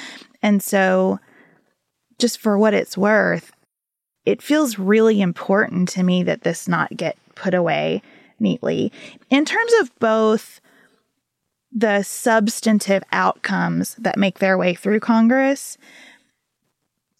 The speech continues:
but also the dynamics and the relationships and the way that we speak about the press. I mean,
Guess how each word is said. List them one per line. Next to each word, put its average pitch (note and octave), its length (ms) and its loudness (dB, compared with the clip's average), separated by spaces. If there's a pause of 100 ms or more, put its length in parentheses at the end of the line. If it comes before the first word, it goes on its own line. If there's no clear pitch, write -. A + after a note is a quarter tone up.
(200)
but B3+ 180 0
also C#4 420 2
the G#3 160 2
dynamics G3 720 0
and G3 120 2
the F#3+ 80 2
relationships F#3+ 1120 -2 (520)
and G#3+ 480 4
the A3 180 0
way A3 280 4
that A#3 140 0
we A#3+ 120 0
speak - 400 -4
about B3+ 340 -2
the C4 80 2
press. - 440 -2
I - 120 0
mean, G#3+ 200 4